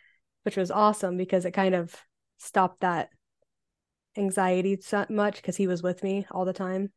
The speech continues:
and he was my safe place. And then once he went back to work, then it got really bad. Like, I didn't really wanna go anywhere. I stayed home. We just kind of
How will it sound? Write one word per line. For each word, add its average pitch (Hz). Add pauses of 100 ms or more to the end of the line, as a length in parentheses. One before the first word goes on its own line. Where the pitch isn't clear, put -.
and 190
he 185
was 180 (340)
my 185
safe 190
place. 190 (560)
And 214
then 190 (100)
once 202
he 226
went 202
back 190
to 196
work, 190
then 180
it 156
got -
really 185
bad. 143 (320)
Like, 185
I 196
didn't 202
really 190
wanna 190
go 185
anywhere. 180
I 190
stayed 208
home. 190 (1120)
We 202
just 196
kind 202
of 190